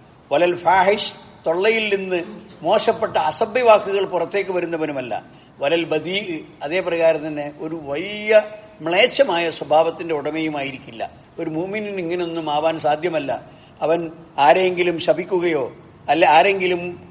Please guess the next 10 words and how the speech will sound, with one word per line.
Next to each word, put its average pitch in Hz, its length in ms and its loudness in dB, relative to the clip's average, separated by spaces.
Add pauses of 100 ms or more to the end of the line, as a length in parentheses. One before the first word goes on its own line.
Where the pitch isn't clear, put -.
കഠിനമായി 190 420 2
കുറ്റം 165 320 -6
പറയുകയോ, 156 600 -2 (560)
ആ, 160 80 8
വളരെ 170 460 6
ആഭാസകരമായ 185 880 4
സംസാരങ്ങൾ 180 680 -2
തൊള്ള 170 280 0
കൊണ്ട് 185 220 -2
പറയുകയോ, 165 580 -2